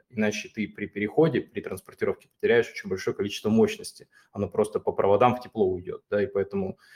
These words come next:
тут вопрос именно в том, что энергия, даже если это говорить про зелёную энергетику, должна производиться очень локально.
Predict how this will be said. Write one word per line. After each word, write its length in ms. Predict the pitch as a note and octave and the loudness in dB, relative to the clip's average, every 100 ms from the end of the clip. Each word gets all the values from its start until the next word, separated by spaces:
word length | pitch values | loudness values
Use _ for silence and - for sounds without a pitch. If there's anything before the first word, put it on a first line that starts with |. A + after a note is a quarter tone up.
| - _ | -20 _
тут 160 | - - | -18 -2
вопрос 380 | G2+ A#2 C3+ A#2 | 0 4 4 4
именно 220 | G2 F#2 | 0 -2
в 60 | - | 0
том, 140 | B2+ | 0
что 200 | B2 - | 0 -2
энергия, 500 | G2 A#2 A#2 G2 - - | 2 2 2 2 0 -2
даже 280 | G#2 G2 F#2+ | -2 0 -4
если 200 | - F2+ | -4 -6
это 140 | F#2+ | -6
говорить 280 | F#2 F#2 - | -8 -8 -8
про 120 | F#2 | -10
зелёную 360 | F2+ G2+ D3 A#2+ | -2 2 4 4
энергетику, 440 | G2 G2 F#2 - | 2 0 -2 -4
должна 260 | F2+ F2+ A#2 | -6 -4 -6
производиться 500 | G2+ F#2 G2 B2+ - | -6 -6 -8 -4 -4
очень 240 | - G#2 | -4 -4
локально. 480 | G2 - F#2 - | -4 0 -2 -2